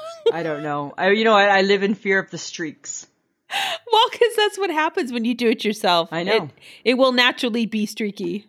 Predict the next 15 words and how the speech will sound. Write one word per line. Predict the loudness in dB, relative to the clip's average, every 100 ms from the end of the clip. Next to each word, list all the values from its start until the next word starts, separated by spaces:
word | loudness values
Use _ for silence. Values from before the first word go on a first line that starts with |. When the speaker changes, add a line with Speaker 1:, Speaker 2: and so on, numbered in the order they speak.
| -6
Speaker 2:
Right? | -4 -2
When | 2 4
I | 4
just | 2 2
think | 0 2
in, | 0 2
like, | 2 2
four | -2 2 2 2
weeks, | 0 -2
I | 0 2
will | 2 0
be | -6
tanning. | -10 -6 -4 -4 -8 -16 -20 _ _ _ _ _ _ _ _ _ _ _ _ _ _ _ -6
Speaker 1:
Here's | -2 0 0
hoping. | -2 -2 -8 -10